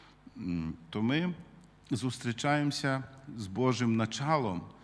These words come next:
з Божим помазанням, з Божою особистістю, яка, яка переходить в нас.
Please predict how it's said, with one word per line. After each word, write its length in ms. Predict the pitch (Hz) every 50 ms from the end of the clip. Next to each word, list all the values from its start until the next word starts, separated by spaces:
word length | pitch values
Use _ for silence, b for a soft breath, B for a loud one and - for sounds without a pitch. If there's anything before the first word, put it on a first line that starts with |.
| B B B B B B B -
з 80 | 98
Божим 360 | 90 98 127 131 120 127 120 110
помазанням, 680 | - 123 120 113 113 101 101 131 143 160 151 131 117 104
з 60 | 92
Божою 420 | 98 117 123 120 104 123 127 117
особистістю, 960 | 107 101 - 120 110 101 127 151 156 147 - - 104 95 - - 98 98 95 - B B B B B B B B
яка, 580 | 101 113 113 - - 127 131 131 127 123 127 - - - - - -
яка 220 | 107 - - 123
переходить 720 | 123 - 135 127 120 113 - - 131 113 104 110 - -
в 20 | 101
нас. 460 | 107 110 101 92 73 - - - -